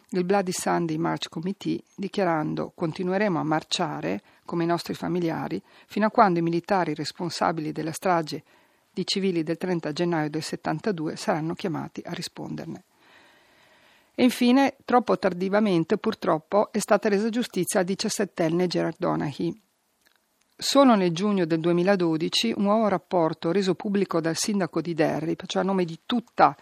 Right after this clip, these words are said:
la comunità e della città di Derry, ha rivelato che le bombe rudimentali trovate sul corpo del ragazzo furono posizionate dai soldati britannici quando lui era già morto. Una verità che da quaranta anni la famiglia Donaghy è andata ripetendo,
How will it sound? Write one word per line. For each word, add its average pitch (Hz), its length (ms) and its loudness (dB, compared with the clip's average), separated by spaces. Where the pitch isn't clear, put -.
la 175 160 2
comunità 180 680 0
e 156 120 -6
della 160 220 -2
città - 340 0
di 170 120 -4
Derry, 160 460 -6
ha 208 80 -2
rivelato 214 560 6
che 185 140 0
le 185 100 2
bombe 214 300 4
rudimentali 175 840 0
trovate 175 460 0
sul 170 160 -6
corpo 170 320 2
del 160 100 -2
ragazzo 170 560 -2
furono 214 320 2
posizionate 190 720 2
dai 165 140 -2
soldati 165 480 0
britannici 165 640 -2
quando 170 260 -2
lui 156 160 -2
era 156 140 -4
già 143 140 -8
morto. 156 520 -10
Una 190 140 2
verità 202 400 6
che 185 100 0
da 160 100 4
quaranta 180 460 2
anni 151 340 2
la 202 80 -2
famiglia 220 420 4
Donaghy 165 340 2
è 185 60 -2
andata 156 320 0
ripetendo, 151 760 -4